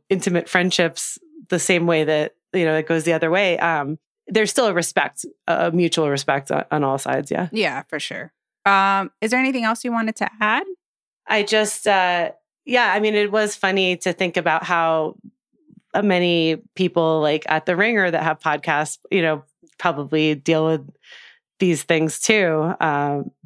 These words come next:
Speaker 1: plenty of readers that, especially now that there's, like, live shows and that sort of thing. And it, like, that only makes the, the, t-, the attraction feel, like, more real. So,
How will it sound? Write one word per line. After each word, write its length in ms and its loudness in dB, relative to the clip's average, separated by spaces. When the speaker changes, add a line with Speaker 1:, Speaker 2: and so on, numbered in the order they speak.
Speaker 1:
plenty 240 2
of 120 -2
readers 400 2
that, 320 0
especially 380 0
now 220 2
that 160 -2
there's, 200 0
like, 140 -2
live 320 0
shows 440 0
and 100 2
that 160 -2
sort 180 -2
of 80 -6
thing. 300 -2
And 140 0
it, 180 -6
like, 240 -4
that 220 0
only 420 0
makes 380 0
the, 420 -2
the, 180 2
t-, 240 -2
the 160 2
attraction 540 0
feel, 560 0
like, 200 -2
more 240 0
real. 400 0
So, 360 -2